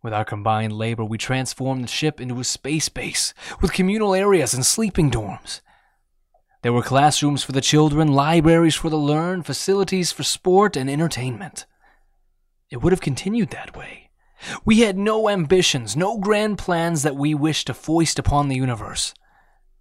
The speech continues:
Even so, we were dragged into this war.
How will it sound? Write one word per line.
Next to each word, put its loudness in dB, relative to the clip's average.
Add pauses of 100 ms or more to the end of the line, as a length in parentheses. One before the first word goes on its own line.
(920)
Even -8
so, -4 (880)
we -6
were -2
dragged -2
into 0
this -6
war. -10